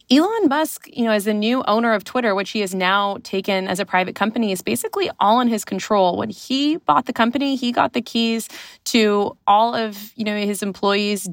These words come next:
D Ms, their direct messages, emails, any kind of correspondence. There's not a whole lot safeguarding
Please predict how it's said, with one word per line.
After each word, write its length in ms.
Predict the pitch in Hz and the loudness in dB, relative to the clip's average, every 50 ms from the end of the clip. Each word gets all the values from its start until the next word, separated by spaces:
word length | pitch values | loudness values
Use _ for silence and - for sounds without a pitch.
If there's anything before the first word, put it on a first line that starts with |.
| - _ - | -12 _ -2
D 180 | - 208 208 | 2 2 4
Ms, 480 | 196 190 185 185 185 185 190 190 190 185 | 4 4 4 2 2 0 -2 -4 -2 0
their 160 | 190 180 180 | 0 0 0
direct 480 | 180 202 240 - - - 196 185 185 - | -2 -4 -6 -6 -2 0 0 0 0 0
messages, 600 | 208 190 - - 185 - 190 185 185 185 180 - - - - - - _ - | -2 -4 -4 -4 -2 0 2 2 2 0 -2 -6 -14 -18 -20 -20 -20 _ -4
emails, 880 | - 202 202 202 196 196 190 185 190 185 185 185 185 185 180 180 - - - - - - | 0 0 2 4 4 4 4 4 4 4 4 4 2 2 -2 -4 -8 -12 -14 -10 -4 -2
any 240 | 190 202 247 294 302 | 0 0 0 0 0
kind 200 | - 254 226 208 | -2 -2 -2 -4
of 80 | 190 | -4
correspondence. 960 | - - 190 180 170 165 - - 180 185 190 180 165 - - - - - - - - - - - - _ _ | -4 -2 -2 -2 -2 -2 -2 0 0 0 0 0 -2 -4 -6 -6 -8 -10 -10 -12 -14 -18 -20 -20 -20 _ _
There's 320 | - 190 208 214 196 180 208 | 0 2 2 2 2 2 0
not 300 | 196 175 180 226 320 370 | 0 2 4 4 4 4
a 80 | 311 | 2
whole 240 | 226 240 254 254 233 | 2 0 0 0 2
lot 340 | 214 220 - 233 208 196 - | 2 2 2 2 2 -2 -6
safeguarding 1040 | - - 180 208 247 247 - - 180 180 175 175 170 170 170 170 170 175 - - | -8 -6 -4 -4 -4 -4 -2 -2 0 0 0 -2 -4 -6 -6 -8 -8 -8 -10 -12